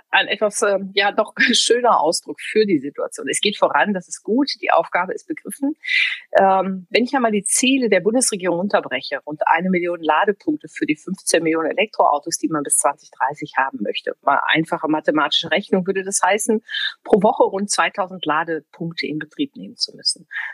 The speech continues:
Zurzeit sind's also etwa zweihundertfünfzig. Das heißt, die Ausbaugeschwindigkeit muss verachtfacht werden. Ich sag das nur, damit uns nochmal wirklich deutlich wird, wie groß die Infrastrukturaufgabe ist, ähm, vor der wir jetzt stehen. Aber Sie haben völlig recht, äh, wir haben doch sehr unterschiedliches Vorgehen.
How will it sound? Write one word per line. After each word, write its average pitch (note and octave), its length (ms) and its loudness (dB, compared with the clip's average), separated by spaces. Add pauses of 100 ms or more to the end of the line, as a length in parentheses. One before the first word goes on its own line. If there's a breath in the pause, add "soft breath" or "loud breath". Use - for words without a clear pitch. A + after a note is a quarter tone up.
Zurzeit F3+ 560 2
sind's G3+ 260 2
also E3+ 460 -4
etwa - 320 -2
zweihundertfünfzig. - 960 -6
Das - 160 2
heißt, E3 160 2
die - 140 0
Ausbaugeschwindigkeit F#3+ 1000 -2
muss D#3 160 -10
verachtfacht - 600 -6
werden. - 240 -8 (100)
Ich - 60 -14
sag D#3+ 160 2
das - 220 0
nur, F3+ 160 6
damit F#3 240 0
uns F3 100 -8
nochmal E3+ 320 -2
wirklich G3 320 -4
deutlich G3+ 460 2
wird, D3+ 180 -6
wie D3+ 120 -4
groß A#3+ 420 2
die - 140 -2
Infrastrukturaufgabe D#3 1040 -4
ist, - 220 -2 (420 loud breath)
ähm, D3+ 240 4
vor D#3+ 160 0
der D3+ 160 0
wir D3 80 -6
jetzt C#3+ 160 -2
stehen. - 380 -4 (420 loud breath)
Aber A3 340 4
Sie B3 140 0
haben G#3 80 0
völlig F#3+ 360 -2
recht, E3+ 420 -2
äh, G3+ 120 2
wir G3 140 -4
haben A3+ 180 2
doch A3 220 0
sehr C4 300 0
unterschiedliches - 720 -4
Vorgehen. - 440 -8